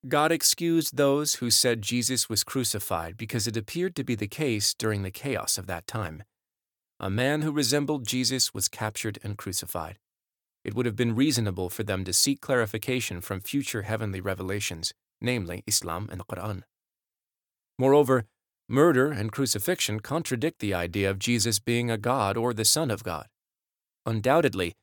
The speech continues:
the divine has the power to overcome his enemies and protect himself or his Son from harm. How could mere mortals overcome their Creator? The second half of this argument states that Jesus sacrificed himself to absolve humanity of its sins.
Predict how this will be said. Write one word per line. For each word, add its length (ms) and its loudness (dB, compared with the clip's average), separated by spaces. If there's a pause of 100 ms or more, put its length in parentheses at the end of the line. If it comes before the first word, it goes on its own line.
(380)
the 60 -2
divine 360 4
has 140 2
the 80 -2
power 320 -4
to 160 -8
overcome 500 0
his 180 2
enemies 460 -6 (260)
and 120 -10
protect 340 -2
himself 460 0
or 100 4
his 160 0
Son 300 4
from 180 -6
harm. 340 -6 (840)
How 100 -2
could 180 -4
mere 220 2
mortals 500 -2 (140)
overcome 440 -4
their 140 -2
Creator? 460 -6 (1900)
The 60 -2
second 360 4
half 200 -2
of 100 -8
this 160 4
argument 440 0
states 380 2
that 180 -4
Jesus 380 2
sacrificed 680 0
himself 420 0
to 140 -2
absolve 520 4
humanity 600 -4
of 120 -8
its 180 0
sins. 480 -2